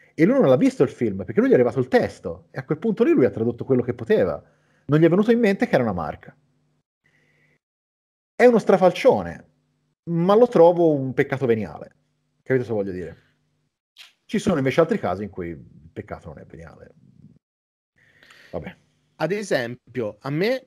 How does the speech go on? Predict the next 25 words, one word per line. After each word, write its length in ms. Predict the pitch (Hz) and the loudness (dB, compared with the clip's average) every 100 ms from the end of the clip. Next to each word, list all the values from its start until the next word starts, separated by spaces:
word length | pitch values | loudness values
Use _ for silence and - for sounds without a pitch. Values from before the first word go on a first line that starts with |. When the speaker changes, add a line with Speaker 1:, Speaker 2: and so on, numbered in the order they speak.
| _ | _
Speaker 2:
piacque 360 | 151 147 - 139 | -2 -2 -2 -6
molto, 760 | 135 117 110 143 170 247 - _ - | -6 -10 -10 -4 -4 -4 -10 _ -8
eh, 460 | 127 120 117 110 | -4 -2 -2 -4
perché 360 | 113 131 113 147 | -6 -10 -4 -2
la 160 | 139 - | 0 -2
conobbi, 480 | 131 139 135 123 | -2 -2 -2 -4
diciamo, 640 | 117 117 135 135 131 120 113 | -6 -4 -4 -2 -2 -4 -4
come 180 | - 127 | -4 -2
amica 280 | 135 131 131 | -2 -4 -4
di 100 | 127 | 0
penna, 520 | 131 110 113 113 139 | 0 -2 -6 -8 -8
diciamo, 560 | 110 - 95 101 175 - _ _ - - - - | -8 -8 -6 -4 -6 -8 _ _ -20 -20 -20 -2
eh, 320 | 165 151 135 | 4 6 6
l'operato 560 | 151 196 254 156 139 175 | 6 6 4 2 -2 -2
della 280 | 151 131 123 | 0 -2 -2
traduttrice 880 | 151 170 220 - 180 180 190 185 | -2 -4 -6 -8 -8 -4 -4 -4
di 320 | 156 156 156 151 | -4 -2 -2 0
uno 400 | 165 196 135 123 | 0 2 2 2
dei 240 | 123 156 135 | 2 2 2
primi 320 | 147 185 214 | 0 0 0
libri 600 | 147 147 139 147 147 151 | 0 0 2 4 4 0
della 360 | 131 139 135 165 | -2 2 4 2
saga 300 | - 139 131 | 0 0 2
dell'Horus 500 | 127 123 123 123 - | 2 2 0 -2 -4
Heresy, 520 | 117 110 107 117 120 | -2 -4 -4 -6 -6